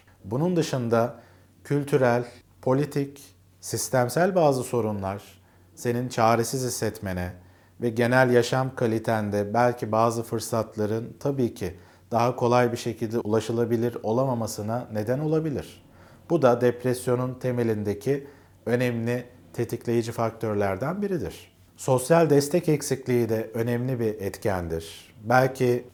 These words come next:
yeni bir bebek sahibi oldun ama o süreçte yalnız kalmış olabilirsin. Bir taraftan ev işleri, bir taraftan belki kendi kariyerinle alakalı belli düşündüren konular var seni. Bir taraftan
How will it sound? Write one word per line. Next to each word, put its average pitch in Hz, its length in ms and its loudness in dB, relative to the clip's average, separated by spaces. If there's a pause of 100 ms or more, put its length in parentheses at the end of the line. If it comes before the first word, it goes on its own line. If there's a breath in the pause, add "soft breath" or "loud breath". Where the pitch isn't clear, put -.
(140)
yeni 123 280 0
bir 123 140 2
bebek 120 280 2
sahibi 113 400 2
oldun 101 480 0 (360 soft breath)
ama 123 240 0
o 135 140 -2
süreçte 135 720 0 (140)
yalnız 127 420 0
kalmış 113 400 0
olabilirsin. 131 600 0 (840 loud breath)
Bir 139 80 0
taraftan 123 640 4
ev 123 180 0
işleri, 113 680 -2
bir 117 100 -6
taraftan 117 640 0
belki 113 320 -2
kendi 113 280 -4
kariyerinle 113 600 0
alakalı 107 800 0 (340 soft breath)
belli 104 520 -2 (120)
düşündüren 104 580 -2 (120)
konular 104 400 0
var 95 220 -2
seni. 92 420 -6 (140)
Bir 98 200 -6
taraftan 113 640 2